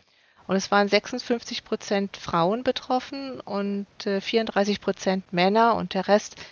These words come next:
das waren diverse Geschlechter beziehungsweise keine Angaben zum Geschlecht. Und die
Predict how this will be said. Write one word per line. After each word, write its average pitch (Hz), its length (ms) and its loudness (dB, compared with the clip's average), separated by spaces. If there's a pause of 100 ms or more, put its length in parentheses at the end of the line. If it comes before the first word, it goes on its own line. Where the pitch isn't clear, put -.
das - 240 -8
waren 190 240 2
diverse 185 440 4
Geschlechter 196 420 0
beziehungsweise 180 640 -2
keine 180 380 0
Angaben 190 500 2
zum 170 240 -8
Geschlecht. 175 580 -4 (460)
Und 190 260 -2
die 202 480 2